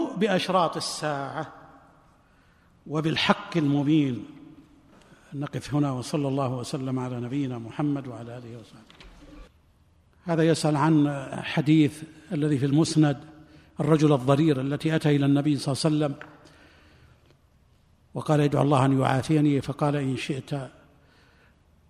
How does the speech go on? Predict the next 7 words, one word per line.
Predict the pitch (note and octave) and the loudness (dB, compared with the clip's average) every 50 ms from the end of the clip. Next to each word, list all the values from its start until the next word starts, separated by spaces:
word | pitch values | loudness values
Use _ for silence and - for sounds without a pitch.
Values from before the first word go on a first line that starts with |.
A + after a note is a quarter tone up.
| _ _ - | _ _ -10
صبرت | - - - D3+ C3 D3+ D3 C#3 - - - - - - - - - - | -2 0 2 4 4 4 2 2 -2 -8 -14 -20 -20 -20 -20 -20 -18 -16
وإن | - - C#3+ C#3+ | -10 -8 -8 -6
شئت | B2 - - D#3+ C#3 - D#3 | -2 0 0 0 0 0 -2
دعوت | C#3+ C3 C#3 C3+ D3 D3 C3 - C#3+ | -2 0 0 0 0 0 0 0 -2
لك"، | C#3+ D3+ C#3+ - - - - - - - - _ - _ _ _ _ _ _ _ _ _ _ _ _ _ _ _ _ _ | -2 -2 -2 -4 -8 -16 -20 -20 -20 -20 -20 _ -20 _ _ _ _ _ _ _ _ _ _ _ _ _ _ _ _ _
فقال: | _ - D3+ C3+ - D#3 C#3+ C#3+ | _ -6 -6 0 2 4 4 4
"ادعو"، | D#3 C#3 C3 C#3+ C#3+ C#3+ | 4 2 0 0 0 0